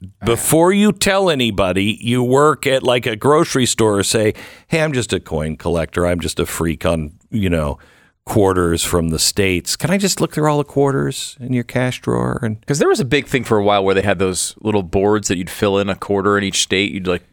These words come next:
Speaker 2: try
Speaker 1: Yeah.
Speaker 2: to collect them all.
Speaker 1: Yeah.
Speaker 2: I mean, a lot of people did that when that started.
Speaker 1: Yeah, you might wanna look at that.
Speaker 2: Yeah, that's
Speaker 1: Uh,
Speaker 2: gonna be worth
Speaker 1: buy,
Speaker 2: it.
Speaker 1: you know, well, fifty-five dollars. Buy an apple. Uh, <laughs> but, uh, it, so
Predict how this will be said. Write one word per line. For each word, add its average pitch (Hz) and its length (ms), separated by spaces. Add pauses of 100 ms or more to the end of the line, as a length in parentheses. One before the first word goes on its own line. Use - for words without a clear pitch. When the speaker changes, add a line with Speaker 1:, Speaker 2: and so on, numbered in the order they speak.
(160)
Speaker 2:
try 104 140
Speaker 1:
Yeah. 98 80
Speaker 2:
to - 40
collect 98 320
them 139 140
all. 151 240
Speaker 1:
Yeah. 104 160
Speaker 2:
I - 60
mean, 123 100
a 117 60
lot 123 420
of 107 80
people 98 320
did 87 200
that - 260
when 90 220
that 90 180
started. 82 380
Speaker 1:
Yeah, 156 140
you 175 160
might 202 180
wanna 156 180
look 143 220
at 113 120
that. - 160
Speaker 2:
Yeah, 165 160
that's 107 140
Speaker 1:
Uh, 110 180
Speaker 2:
gonna 101 200
be 107 60
worth 113 60
Speaker 1:
buy, 120 200
Speaker 2:
it. 117 120
Speaker 1:
you 113 100
know, 87 340
well, 82 220
fifty-five 73 560
dollars. 65 280
Buy 131 180
an 113 100
apple. - 400 (720)
Uh, 123 260 (340)
<laughs> - 300
but, 117 380
uh, 101 600
it, 113 260
so 113 260